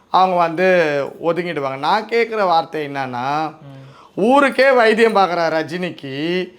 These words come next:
Speaker 2: ம்.
Speaker 1: தான் உடம்புல சுகர் இருக்குது, அதை ஏன் பார்த்துக்க முடியல? உன்கிட்ட ஒரு அற்புத சக்தி இருக்கிறதுனால யாரோ ஒருத்தர் திருப்தி அடைஞ்சு உனக்கு கா-, தார் கார் வாங்கி கொடுத்துருக்காரு.
Speaker 2: ம்.
Speaker 1: அந்த அற்புதத்தை உனக்கு ஏன் உன்னால செஞ்சுக்க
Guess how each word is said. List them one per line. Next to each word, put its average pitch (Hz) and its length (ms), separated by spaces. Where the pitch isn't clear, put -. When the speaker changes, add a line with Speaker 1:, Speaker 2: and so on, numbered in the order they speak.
Speaker 2:
ம். 147 40
Speaker 1:
தான் 220 340
உடம்புல 262 300
சுகர் 240 420
இருக்குது, 208 160
அதை 196 260
ஏன் 220 180
பார்த்துக்க 208 380
முடியல? 180 600
உன்கிட்ட 214 380
ஒரு 262 140
அற்புத 226 460
சக்தி 226 420
இருக்கிறதுனால 202 560
யாரோ 214 420
ஒருத்தர் 190 220
திருப்தி 202 340
அடைஞ்சு 196 240
உனக்கு 202 320
கா-, 180 180
தார் 226 280
கார் 208 220
வாங்கி 170 280
கொடுத்துருக்காரு. 151 520
Speaker 2:
ம். 160 140
Speaker 1:
அந்த 214 300
அற்புதத்தை 254 460
உனக்கு 277 420
ஏன் 269 240
உன்னால 240 140
செஞ்சுக்க 226 420